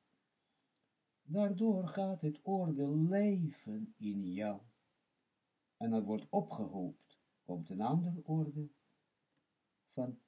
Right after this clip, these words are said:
later, een andere keer, en nog weer een andere, er wordt opgehoopt. Je corrigeert het niet. En nu de oplossing, de reddende hand van Hashem.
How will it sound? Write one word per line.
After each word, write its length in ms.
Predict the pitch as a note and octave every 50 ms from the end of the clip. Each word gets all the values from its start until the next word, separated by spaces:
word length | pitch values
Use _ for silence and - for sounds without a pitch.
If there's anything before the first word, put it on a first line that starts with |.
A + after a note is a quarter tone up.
| _ _ _ _ _ _ _ _
later, 720 | - B2 C3+ C#3 C#3+ C#3 C3+ C3+ C3+ - B2+ B2 - - _ _
een 180 | - A2+ A#2+ A#2+
andere 380 | B2 B2 A#2+ A2 A#2 A#2 A#2 A2+
keer, 300 | - - A2 A2+ G#2+ G#2 - - _ -
en 140 | F2 E2 D#2+
nog 180 | F2 F2 - -
weer 220 | F2+ F2+ F2 E2+
een 120 | F2+ F#2 G2+
andere, 460 | A2+ C3 D#3 E3 D#3 D#3 D3+ C#3+ C#3 - _ _ -
er 80 | E3+
wordt 200 | E2 E2+ - -
opgehoopt. 760 | - - D#3+ D#3+ - - D#3 C#3 C3+ C#3+ C3+ B2+ - _ _ _ _ _ _ _ _ _ _ _ _ _ _ _ _ _ _ _ _ _ _ _
Je 180 | F2+ E2 D#2+
corrigeert 580 | - - F#2+ F2+ F2+ F2 E2+ F#2 F#2+ F#2 - -
het 200 | G#2+ G2+ - -
niet. 340 | A2 A2+ - _ _ _ _ _ _ _ _ _ _ _ _ _ _ _ _ _ _ _ _ _
En 180 | - - E3+ F3+
nu 180 | A3 C4+ C#4
de 120 | A3 A3 A3
oplossing, 840 | A#3+ A#3 A#3+ A3 G3+ F3 E3 D#3+ - - D#3+ D#3 D#3 D#3 - - - - _ _ _ _ _ _ _ _ _ _ _ _ _ _ _ _ _ _ _ _ _ _ _ _ _
de 240 | - F#2+ A2 A2+
reddende 500 | A2+ B2 D3 D#3+ D#3 G3+ G3 D#3+ E3+ E3+
hand 300 | - F#2+ F#2 F2 F#2 -
van 180 | - - G2+ G#2
Hashem. 400 | A#2 B2 - - - D#3 C3+ -